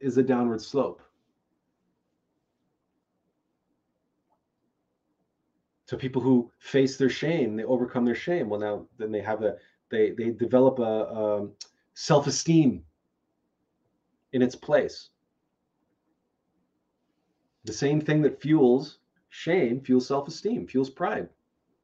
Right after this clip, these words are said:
There's no comprehension there. There's no release of consciousness. You're still stuck in ego.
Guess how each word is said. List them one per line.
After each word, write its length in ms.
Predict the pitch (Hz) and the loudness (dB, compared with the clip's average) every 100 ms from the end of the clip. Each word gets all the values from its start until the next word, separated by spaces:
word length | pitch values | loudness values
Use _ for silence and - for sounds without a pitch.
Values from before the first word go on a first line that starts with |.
| _ _ _ _ _ _ _ _ _ _ _ _ _ _ _ _ _ _ _ _ _ _ _ _ _ _ _ _ _ - | _ _ _ _ _ _ _ _ _ _ _ _ _ _ _ _ _ _ _ _ _ _ _ _ _ _ _ _ _ -4
There's 120 | 120 | 2
no 120 | 165 | 2
comprehension 680 | - 127 117 101 98 - 95 | 2 -2 -2 -6 -8 -8 -10
there. 320 | 92 143 190 _ _ _ _ _ _ _ _ _ - | -8 -10 -12 _ _ _ _ _ _ _ _ _ -2
There's 160 | 117 | 2
no 140 | 180 190 | 4 6
release 340 | 135 123 123 | 8 6 4
of 80 | 120 | -4
consciousness. 720 | 113 98 127 - 196 - - _ _ _ _ _ _ _ _ | -6 -8 -8 -6 -6 -6 -16 _ _ _ _ _ _ _ _
You're 140 | - 113 | -12 0
still 180 | 143 | 2
stuck 260 | 143 165 160 | 2 0 0
in 80 | 180 | 2
ego. 360 | 233 - - | 2 0 -2